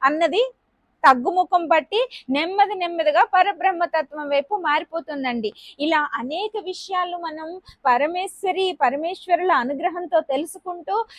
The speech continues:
రాధమ్మ YouTube ఛానల్ ద్వారా నాకు తెలిసిన అన్ని, ఆ,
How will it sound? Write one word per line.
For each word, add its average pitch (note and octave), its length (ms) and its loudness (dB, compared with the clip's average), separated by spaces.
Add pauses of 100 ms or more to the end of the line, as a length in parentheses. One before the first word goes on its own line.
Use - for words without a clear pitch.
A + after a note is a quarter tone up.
(140)
రాధమ్మ F4 440 2
YouTube D#4+ 360 -6
ఛానల్ E4+ 460 -4
ద్వారా E4 360 0 (540)
నాకు E4 320 2
తెలిసిన F#4 400 0
అన్ని, F4 580 -2 (400)
ఆ, C#4+ 300 8